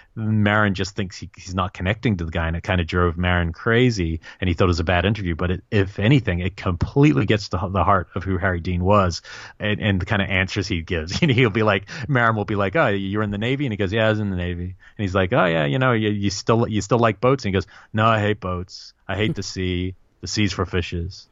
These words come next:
<laughs> And that's all he'll say. Or, or he'll, he'll ask him something deep, and he'll goes, "Nah, fuck it." <laughs> It's like every second answer is like,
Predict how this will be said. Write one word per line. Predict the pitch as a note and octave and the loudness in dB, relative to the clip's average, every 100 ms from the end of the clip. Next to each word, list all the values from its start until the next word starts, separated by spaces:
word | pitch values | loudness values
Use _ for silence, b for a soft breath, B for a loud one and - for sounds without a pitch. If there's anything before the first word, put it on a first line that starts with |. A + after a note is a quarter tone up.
| - | -2
<laughs> | - F3 - | 0 2 2
And | A#3+ - D4+ A#3 - D4 A#3 - G3+ A#3+ A3+ | 4 6 8 6 6 6 6 4 4 6 6
that's | G3 - | 6 4
all | A3+ | 4
he'll | F3 E3 | 6 4
say. | - C3+ B2+ | 2 2 4
Or, | D#3 | 4
or | F#3 D#3 | 4 6
he'll, | C#3+ | 4
he'll | E3 D#3 C3 | 4 2 4
ask | C#3 - | 2 -2
him | C3 | -6
something | C#3 C3+ G#2+ | -6 -4 -8
deep, | G2 A2+ G#2+ | -6 -6 -4
and | G2+ | -4
he'll | G2 | -2
goes, | G2 F2+ B B | -4 -4 B B
"Nah, | F#2+ F#2 F2+ | -4 0 0
fuck | E2 F#2 D#2+ E2+ | -2 -6 -6 -8
it." | - _ - | -16 _ -2
<laughs> | - - - - | 0 0 -2 0
It's | - - C#4 A#3 - - B3+ - A3 G#3+ | 0 2 0 2 0 4 2 4 2 2
like | D#3+ F#3+ | 2 0
every | D#3+ D3+ | -2 0
second | D#3 D3+ C3 | -2 -2 -2
answer | A#2+ A#2+ A#2 | -2 -2 -6
is | A2 | -6
like, | G#2 | -6